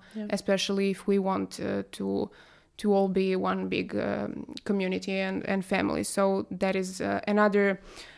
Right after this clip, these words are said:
Speaker 2: another, uh, recommendation we had in the area of governmental cooperation. So they are quite, um, um, they're a bit concrete, but not as much as the, the one, uh, dealing with the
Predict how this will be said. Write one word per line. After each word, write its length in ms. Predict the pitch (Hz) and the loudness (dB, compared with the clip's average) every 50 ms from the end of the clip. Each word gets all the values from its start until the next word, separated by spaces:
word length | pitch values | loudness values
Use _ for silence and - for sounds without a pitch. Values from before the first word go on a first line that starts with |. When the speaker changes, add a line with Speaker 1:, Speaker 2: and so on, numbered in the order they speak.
| - - - | -8 0 2
Speaker 2:
another, 320 | 214 214 214 214 208 208 208 202 196 196 196 | 4 6 6 6 6 6 4 4 4 4 4
uh, 280 | - 196 196 196 190 196 | 4 4 4 4 4 2
recommendation 680 | 202 202 - 214 214 220 220 240 247 240 - 240 220 | 0 2 2 4 4 6 6 6 4 4 4 2 4
we 120 | 214 226 208 | 4 4 2
had 300 | - 226 220 214 208 180 - | 4 6 6 6 4 4 2
in 300 | 214 214 214 214 208 202 | 4 6 6 6 6 4
the 160 | 202 202 202 | 4 6 6
area 280 | 202 202 202 202 202 196 | 6 8 8 6 6 6
of 120 | 196 196 | 4 4
governmental 580 | 190 196 196 196 202 208 202 202 202 - 196 190 | 2 0 2 4 4 4 4 4 4 2 0 -2
cooperation. 920 | 190 - 196 190 185 - 196 196 196 202 220 226 - - - 294 311 311 311 - - - - - - | -2 -2 -2 -2 0 0 2 4 6 4 4 4 2 2 4 6 4 4 2 0 -12 -20 -20 -20 -20
So 480 | - - - - 214 208 214 208 208 202 202 220 - - - | -14 -10 0 4 6 8 8 8 6 2 -2 -8 -12 -14 -8
they 300 | - 202 220 240 240 233 | 0 6 10 10 12 12
are 240 | 233 240 240 233 220 | 12 12 12 10 8
quite, 540 | 226 - 226 226 226 226 220 226 - - 202 | 6 4 6 8 8 8 6 2 -2 -2 0
um, 560 | 196 196 196 190 180 - - - - 73 - | 2 2 2 2 0 -2 -4 -6 -6 -4 0
um, 460 | - 196 190 190 190 190 185 202 208 - - - - | 2 2 2 2 0 0 -2 -2 -6 -8 -12 -8 -6
they're 400 | 214 208 220 226 220 220 214 208 - - - - - _ _ _ _ - | 0 4 6 6 8 6 6 4 0 -8 -12 -12 -16 _ _ _ _ -4
a 80 | - | 2
bit 160 | 214 254 247 247 | 4 4 4 6
concrete, 480 | 233 220 214 - 254 277 294 277 - | 6 4 6 6 4 4 4 6 6
but 160 | 220 220 214 | 6 6 6
not 160 | 226 240 240 226 | 6 6 6 6
as 160 | 220 208 196 | 6 4 6
much 300 | 214 208 208 208 - - | 6 6 6 4 2 0
as 180 | 202 196 190 | -2 -2 -2
the, 320 | 185 202 196 196 196 196 190 | 0 2 2 2 2 2 0
the 80 | 196 202 | 0 0
one, 340 | 202 - 208 202 202 202 196 - - - - - - - - | 2 4 4 4 2 0 -2 -6 -14 -20 -20 -20 -10 0 2
uh, 120 | 202 190 190 | 2 4 4
dealing 360 | 185 208 214 214 214 208 202 | 6 6 6 6 6 4 4
with 240 | 196 202 196 190 185 | 4 2 2 2 2
the 640 | 190 190 180 196 190 190 190 190 190 208 101 - | 0 0 2 4 4 4 4 4 4 2 0 0